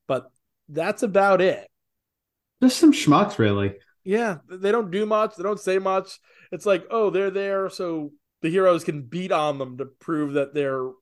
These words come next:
Speaker 1: awesome.
Speaker 2: Well, I mean, that's, that's what heroes do, Matt.
Speaker 1: I mean, it was a, not a good scene, but I do love that, you know, when Ra's al Ghul is trying to convince Tim Drake to join him,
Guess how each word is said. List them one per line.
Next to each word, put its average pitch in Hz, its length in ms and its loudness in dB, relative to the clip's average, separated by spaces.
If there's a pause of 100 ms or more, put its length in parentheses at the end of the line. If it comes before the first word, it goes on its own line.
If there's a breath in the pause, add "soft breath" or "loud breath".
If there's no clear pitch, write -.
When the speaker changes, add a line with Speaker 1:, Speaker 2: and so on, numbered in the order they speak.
(120)
Speaker 1:
awesome. 139 520 -4 (1160)
Speaker 2:
Well, 180 120 -4
I 214 40 0
mean, 165 220 4
that's, - 440 -2
that's 143 220 -4
what 165 120 6
heroes 165 320 6
do, 214 160 4
Matt. 123 320 0 (960)
Speaker 1:
I 175 60 -12
mean, 165 120 -12
it 190 80 -14
was 175 140 -6
a, 147 100 -8 (120)
not 175 220 -4
a 135 120 -6 (120)
good 143 200 -8
scene, 139 300 -6
but 143 100 -4
I 143 100 0
do 151 500 -8
love 160 260 2
that, - 160 -4 (220)
you 185 100 -4
know, 147 120 2
when 151 220 0
Ra's 165 220 2
al 170 120 2
Ghul 160 360 2
is 135 100 -4
trying 156 280 -2
to 147 60 -6
convince 151 520 -10
Tim 156 260 -6
Drake 143 300 2
to 143 80 -12
join 151 320 0
him, 139 300 -4